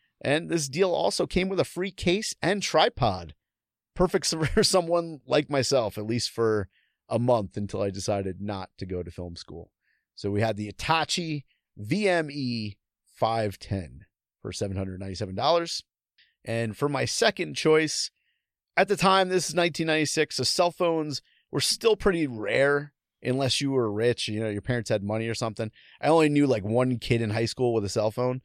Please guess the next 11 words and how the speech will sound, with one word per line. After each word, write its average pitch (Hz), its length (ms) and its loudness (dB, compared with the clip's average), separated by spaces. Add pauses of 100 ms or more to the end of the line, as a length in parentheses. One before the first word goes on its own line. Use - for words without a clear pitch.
(680)
That 170 240 2
said, 175 220 4 (140)
everyone 160 600 2
at 110 60 -4
this 113 160 -4
time 117 240 0
was 104 100 -4
starting 123 300 2
to 117 60 -2
get 107 240 -4
pagers. 110 640 -2